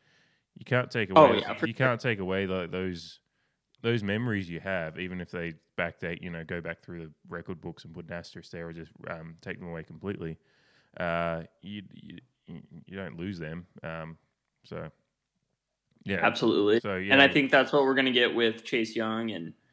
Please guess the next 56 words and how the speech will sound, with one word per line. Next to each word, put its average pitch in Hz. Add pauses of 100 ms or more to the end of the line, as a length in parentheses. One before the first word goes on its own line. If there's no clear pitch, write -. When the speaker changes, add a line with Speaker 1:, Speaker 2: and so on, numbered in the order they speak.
(500)
Speaker 2:
what 123
we're 120
gonna 113
get 110
with 90 (180)
Wiseman 107
this 113
year. 117 (180)
<laughs> 156
So, 113 (760)
Speaker 1:
Yeah. 101
Speaker 2:
I -
guess 131
we 131
can 123
start 117
talking 117
about 113
Chase 117
Young 117
now, 117
since 113
I 120
brought 113
him 117
up 113
a 113
couple -
times. 117
But 113 (400)
Speaker 1:
Oh, 120
there's 117
one 135
Speaker 2:
it 143
Speaker 1:
thing 147
Speaker 2:
was 185
on 180
the 156
same 156
day 131 (580)
that 131
it 120
got, 120
all 127
this 117
got 113
announced. 110 (100)
Speaker 1:
It 110
was, 151
wasn't 151
it? 220
Yeah, 135
it 127
was 120
within, 139
uh, 107